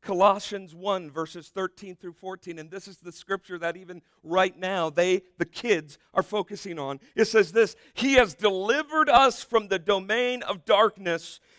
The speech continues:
and transferred us to the kingdom of his beloved Son,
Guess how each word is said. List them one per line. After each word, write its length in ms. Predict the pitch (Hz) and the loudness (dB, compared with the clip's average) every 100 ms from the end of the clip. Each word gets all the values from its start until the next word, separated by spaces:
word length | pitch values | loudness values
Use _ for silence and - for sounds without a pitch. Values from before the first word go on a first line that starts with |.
| - | -2
and 180 | 220 - | 0 0
transferred 680 | - 277 294 285 - 220 208 | -2 2 2 0 -4 2 4
us 220 | 196 - | 4 2
to 120 | 220 | -4
the 120 | 196 | -4
kingdom 560 | - 262 277 269 277 254 - - | -4 -8 -6 -2 -2 -4 -14 6
of 160 | 226 | 8
his 220 | 196 196 | 10 6
beloved 600 | - 196 175 220 262 285 196 | 6 2 4 4 4 0 -6
Son, 440 | - 220 185 185 | 0 4 4 2